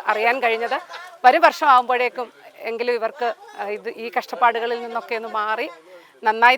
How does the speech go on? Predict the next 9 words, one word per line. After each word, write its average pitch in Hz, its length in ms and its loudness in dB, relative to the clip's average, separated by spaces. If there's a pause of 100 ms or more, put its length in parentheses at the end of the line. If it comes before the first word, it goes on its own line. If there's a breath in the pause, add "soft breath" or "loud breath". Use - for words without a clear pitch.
താമസിക്കാൻ 233 560 -2
കഴിയുമെന്നുള്ളതാണ് 214 760 -8
ഞങ്ങളുടെ 202 260 -10
വിശ്വാസം. 208 380 -10 (220)
എന്നും, 269 260 -4 (220)
ആ, - 20 -6 (240)
കൊളിയാടി 240 400 0
സ്കൂളിനെ 240 380 0 (140)
സംബന്ധിച്ചിടത്തോളം 233 600 -6